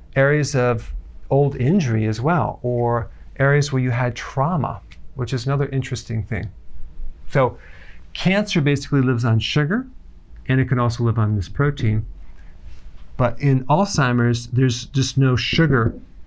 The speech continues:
to live on anymore. The body can't receive it, so we have, like, a severe state of insulin resistance. Um, they don't really know exactly what happens, but my guess is that the blood-brain barrier is so insulin resistant, the fuel can't get into the brain.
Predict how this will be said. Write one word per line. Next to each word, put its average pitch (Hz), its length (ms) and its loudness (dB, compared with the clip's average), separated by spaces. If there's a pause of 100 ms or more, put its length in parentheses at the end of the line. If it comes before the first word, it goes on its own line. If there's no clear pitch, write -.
to 123 100 0
live 151 220 4
on 139 100 4
anymore. 120 360 2
The 117 80 4
body 131 280 4
can't 131 320 0
receive 123 360 2
it, 117 120 -2
so 123 120 -4
we 120 120 0
have, 123 140 0
like, 120 220 0
a 113 180 0 (280)
severe 135 500 2
state 131 320 0
of 120 80 0
insulin 120 320 0
resistance. 110 720 -2 (440)
Um, 110 300 0
they 147 100 4
don't 175 120 2
really 160 180 4
know 139 200 4
exactly 120 500 0
what 156 120 -4
happens, 170 420 -2
but 113 240 -2 (140)
my 123 160 2
guess 135 320 0
is 117 140 -2
that 117 180 0
the 117 220 0 (340)
blood-brain 135 520 4
barrier 123 640 2 (180)
is - 580 0 (100)
so 165 320 4
insulin 151 360 4
resistant, 127 640 2
the 120 260 4 (320)
fuel 156 340 6
can't 135 320 0
get 120 140 2
into 117 180 2
the 113 100 0
brain. 117 440 2